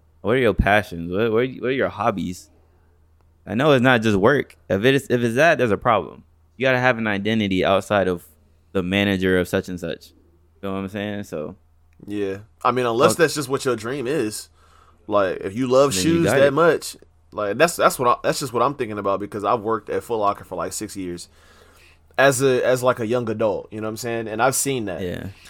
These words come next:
Speaker 2: Like, uh, I met this girl named Alex who, uh, she loves shoes and work. She loves working at Foot Locker.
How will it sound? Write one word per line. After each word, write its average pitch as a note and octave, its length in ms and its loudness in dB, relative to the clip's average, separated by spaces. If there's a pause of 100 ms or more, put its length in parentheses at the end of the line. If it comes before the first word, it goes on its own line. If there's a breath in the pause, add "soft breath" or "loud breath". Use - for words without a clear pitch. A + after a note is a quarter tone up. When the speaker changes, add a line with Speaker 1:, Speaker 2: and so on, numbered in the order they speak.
(140 soft breath)
Speaker 2:
Like, G#2+ 140 -2
uh, G2 120 4
I G2 140 4
met C3 180 -4
this A2 160 -4
girl B2 220 0
named G#2+ 200 -4
Alex A2+ 640 0 (420 soft breath)
who, A#2 240 0
uh, G#2+ 440 4 (100)
she C#3 340 -8
loves A2 840 4
shoes A#2 720 -4
and G2+ 260 -4
work. A2+ 220 -2
She - 180 -10
loves D3 240 2
working G#2+ 260 -4
at F#2 120 -4
Foot G2+ 140 -6
Locker. F2+ 360 -6